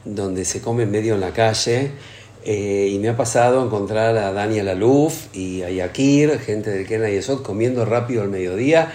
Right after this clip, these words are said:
y yo digo, "Pero si pueden estar en Mamila sentados comiendo como corresponde", y la respuesta es, "No hay tiempo",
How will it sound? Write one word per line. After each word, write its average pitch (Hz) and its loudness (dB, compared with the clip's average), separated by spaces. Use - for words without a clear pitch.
y 110 -6
yo 110 0
digo, 120 4
"Pero 107 -2
si - -8
pueden 143 0
estar 139 -2
en 123 -2
Mamila 117 0
sentados 117 2
comiendo 113 -2
como 101 -4
corresponde", 143 4
y 101 -12
la 92 -8
respuesta 123 -2
es, 123 -4
"No 117 2
hay 139 0
tiempo", 131 0